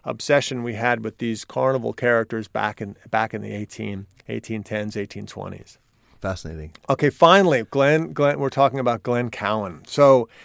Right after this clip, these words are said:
Speaker 2: Yeah.
Speaker 1: he, he was a stoner. So, so the, the, the Americans used to actually have a great ping pong team in the nineteen thirties. We were,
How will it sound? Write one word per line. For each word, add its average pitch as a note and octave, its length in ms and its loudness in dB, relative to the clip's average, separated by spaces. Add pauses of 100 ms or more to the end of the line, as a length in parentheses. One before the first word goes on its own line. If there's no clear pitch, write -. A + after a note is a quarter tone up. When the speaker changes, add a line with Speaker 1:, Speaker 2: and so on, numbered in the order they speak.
(100)
Speaker 2:
Yeah. G2 440 0
Speaker 1:
he, D3+ 60 -4
he A#3+ 140 4
was D4+ 180 4
a D#4+ 80 0
stoner. G3 720 6 (220)
So, F3+ 300 8 (280)
so - 140 -16 (180)
the, E3 420 2
the, D#3 380 -4
the D3 260 -4
Americans F3 1000 0 (380)
used D#3 380 2
to C#3+ 80 2
actually B2+ 400 0
have A#2 240 0
a G#2+ 40 -4 (100)
great A2 400 -4
ping A2 200 -6
pong G2 260 -6
team G2+ 300 -10
in G2+ 80 -10
the G2+ 80 -8
nineteen G#2 380 -8
thirties. G2+ 500 -8
We A2+ 160 -6
were, A2+ 320 -2